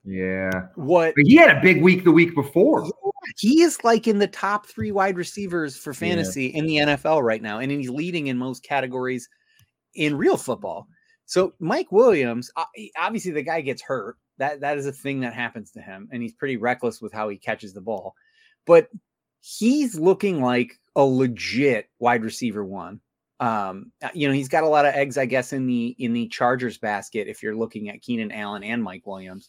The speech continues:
Speaker 2: But, you know, that's gonna get him out of trouble week to week. And being able to have Cordero Patterson be a serviceable, maybe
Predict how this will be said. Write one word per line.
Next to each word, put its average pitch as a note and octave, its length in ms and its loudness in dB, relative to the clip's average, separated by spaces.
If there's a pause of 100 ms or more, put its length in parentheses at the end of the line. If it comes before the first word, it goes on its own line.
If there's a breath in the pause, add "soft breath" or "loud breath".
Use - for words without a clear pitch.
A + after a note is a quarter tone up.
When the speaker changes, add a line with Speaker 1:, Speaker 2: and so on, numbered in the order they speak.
(440 soft breath)
Speaker 2:
But, C#3+ 240 2 (920)
you F3 200 8
know, D#3 100 6
that's F#3+ 340 0
gonna F4+ 260 -2
get D#3 260 -2
him D#3+ 160 -4
out C3 160 -2
of A#2 80 -2
trouble A#2+ 560 -2
week C3+ 280 -6
to B2 100 -6
week. A2 260 -6
And B2 100 -2
being F3 220 -4
able E3+ 200 -4
to D#3 40 -8
have D3 200 -2
Cordero C#3 360 -2
Patterson B2+ 480 -4
be A2+ 240 -8
a G#2 340 -8 (480)
serviceable, C#3 800 -2
maybe A2+ 560 -6